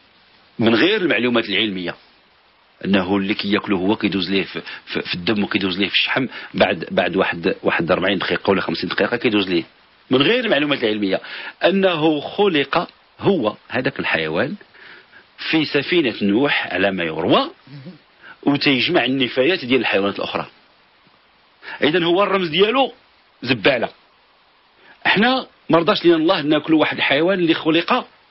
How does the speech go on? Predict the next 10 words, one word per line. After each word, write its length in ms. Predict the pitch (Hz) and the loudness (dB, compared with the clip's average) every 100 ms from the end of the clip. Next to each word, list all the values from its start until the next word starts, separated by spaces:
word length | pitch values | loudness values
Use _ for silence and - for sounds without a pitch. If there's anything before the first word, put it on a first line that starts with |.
| 135 | 0
للنفايات، 560 | 143 120 98 80 - | 2 2 0 -6 -4
قالنا 200 | 127 131 | 0 2
هذاك 140 | 127 113 | 2 0
عطاو 180 | 117 | -2
احتقار. 280 | - 101 - - _ _ - - - _ _ _ _ _ _ _ _ - | 0 -2 -4 -14 _ _ -20 -20 -20 _ _ _ _ _ _ _ _ -6
احنا 200 | - 123 | 2 2
خلقت 280 | 117 135 - | 2 -2 -2
لكم 200 | 120 110 | 0 0
حيوانات 400 | - 107 107 107 | 2 2 0 -2
اخرين 340 | 110 135 170 | 0 0 0